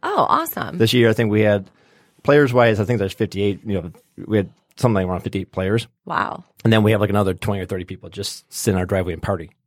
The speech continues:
Speaker 1: <laughs> Right
Speaker 2: So,
Speaker 1: on.
Speaker 2: so, I mean, it's quite the drunk fest. But, uh, um, so what I do is, because I, I know how to work with drunks 'cause they show up late sometimes. And, and at the euchre party, sometimes we have odd numbers. So I tell people, you drop your low score, you drop your highest score.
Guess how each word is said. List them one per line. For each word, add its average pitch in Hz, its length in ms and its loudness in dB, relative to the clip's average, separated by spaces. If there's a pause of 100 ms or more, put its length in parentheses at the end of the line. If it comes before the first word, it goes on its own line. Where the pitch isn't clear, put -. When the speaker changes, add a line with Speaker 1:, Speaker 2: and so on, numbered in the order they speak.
(180)
Speaker 1:
<laughs> 254 60 -4 (300)
Right 233 140 -4
Speaker 2:
So, 180 180 4
Speaker 1:
on. 139 120 2
Speaker 2:
so, 120 140 4
I - 20 4
mean, 107 200 2 (140)
it's 104 100 -6
quite 117 200 -2
the 101 80 -8
drunk 90 220 -10
fest. - 260 -16 (440)
But, 117 200 2
uh, 110 320 2
um, 107 400 -4 (260)
so 127 160 2
what 127 180 4
I 120 140 6
do 117 480 4
is, 104 180 0
because 113 380 0
I, 104 60 2
I 107 200 -6
know 113 140 0
how 104 120 2
to 92 100 -6
work 101 160 -6
with 95 100 -6
drunks 117 300 -4
'cause - 260 -10 (120)
they 101 120 -10
show 98 220 -10
up - 120 -14
late 95 220 -18
sometimes. 214 520 -12 (160)
And, 214 220 -8
and 135 280 2
at 139 240 6
the 135 100 4
euchre - 180 4
party, 139 200 4
sometimes 127 340 2
we 120 80 4
have 117 120 4
odd 107 220 0
numbers. 120 300 -2 (380)
So 117 100 0
I 104 60 2
tell 131 140 4
people, 117 240 2
you 107 120 2
drop 110 320 -2
your 165 80 2
low 143 160 4
score, 147 260 2
you 101 140 -4
drop 107 240 -2
your 147 100 -2
highest 98 260 -4
score. 101 280 -4